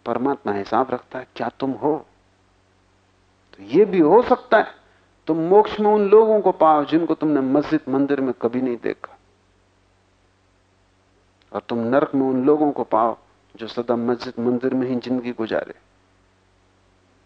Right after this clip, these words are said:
संसार तो कृत्य देख सकता है, क्योंकि उतनी गहरी आंख नहीं जो भाव को देख ले।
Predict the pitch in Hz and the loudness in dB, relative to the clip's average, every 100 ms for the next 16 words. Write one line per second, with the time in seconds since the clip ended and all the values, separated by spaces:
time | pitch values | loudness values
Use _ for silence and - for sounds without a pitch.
0 | _ _ _ _ _ _ _ _ _ _ | _ _ _ _ _ _ _ _ _ _
1 | _ _ _ _ - - 185 202 233 247 | _ _ _ _ -10 0 2 2 0 0
2 | 208 - 156 - - 214 - 143 123 139 | 0 -2 -4 -2 -2 -2 0 -2 2 0
3 | - - 139 - - 156 - _ _ _ | 0 -8 -8 -6 -4 -4 -4 _ _ _
4 | - 123 120 123 - 123 113 113 127 123 | -10 -10 -6 -8 -6 -6 -4 -6 -4 -2
5 | 120 135 - 113 143 135 110 101 107 117 | 0 -2 -4 -4 -4 -4 -6 -4 0 0
6 | 120 123 113 101 - - | -2 -6 -6 -8 -8 -18